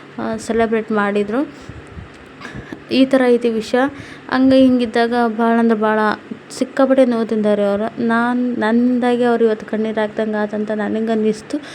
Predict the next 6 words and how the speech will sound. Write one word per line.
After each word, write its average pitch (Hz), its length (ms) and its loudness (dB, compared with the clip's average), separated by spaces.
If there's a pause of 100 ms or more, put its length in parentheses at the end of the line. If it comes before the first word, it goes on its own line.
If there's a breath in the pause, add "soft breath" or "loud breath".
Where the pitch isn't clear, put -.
(400 loud breath)
ಅಷ್ಟು 254 760 2 (200)
ರ್ಯಾಶ್ 254 300 2
ಆಗಿ 269 140 4
ಮಾತಾಡದೇ 233 560 2
ಇದ್ದಿದ್ರೆ 226 340 2
ನಾನು 226 300 0